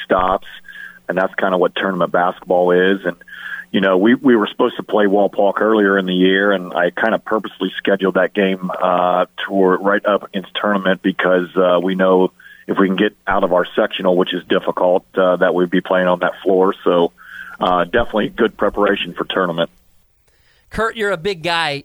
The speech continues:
Speaker 2: in, in terms of preparation. You take it very seriously. When you look at a five-game stretch in seven days, and three of those games are mac games, leagues, league games that you need to win, during that stretch, how did your guys handle all that prep?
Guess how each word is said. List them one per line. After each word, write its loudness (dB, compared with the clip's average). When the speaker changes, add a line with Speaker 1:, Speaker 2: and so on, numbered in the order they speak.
Speaker 2:
in, -10
in -8
terms -4
of -10
preparation. -6
You -6
take -8
it -16
very -4
seriously. -6
When -6
you -6
look -6
at -8
a -6
five-game -6
stretch -8
in -8
seven -6
days, -4
and -8
three -4
of -6
those -6
games -6
are -2
mac -2
games, -6
leagues, -8
league -6
games -4
that -14
you -6
need -6
to -6
win, -6
during 0
that -4
stretch, -6
how -4
did -8
your -6
guys -6
handle -6
all -6
that -10
prep? -8